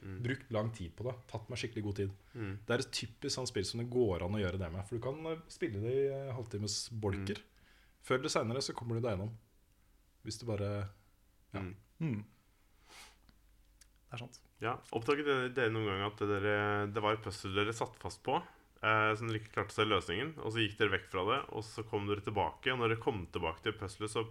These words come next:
Speaker 1: plutselig bare satt det med en gang?
Speaker 2: Ja, ja, det
Speaker 3: Mm.
Speaker 2: skjedde ofte.
Speaker 3: Ja.
Speaker 1: Ja, det, det var en ganske sånn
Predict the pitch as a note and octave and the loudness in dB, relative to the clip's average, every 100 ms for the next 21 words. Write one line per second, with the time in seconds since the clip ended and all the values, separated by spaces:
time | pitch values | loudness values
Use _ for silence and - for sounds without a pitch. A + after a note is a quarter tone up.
0 | - - D3 - A2+ A2 G#2+ G#2 - G#2 | -8 -2 -2 -2 0 0 0 -6 -6 0
1 | G2 F#2+ A#2 G3+ B2 D#3 C#3+ C3+ - B2+ | 0 2 0 2 4 4 2 -4 -2 2
2 | G#2 C#3 B2 - - - - - A#2+ C3+ | 4 2 0 -4 -8 -10 -8 0 2 2
3 | C3+ D3+ E3+ E3 D#3 D#3+ E3 E3 C3+ C#3+ | 8 8 10 8 6 4 6 4 2 0
4 | C3 B2 | 0 0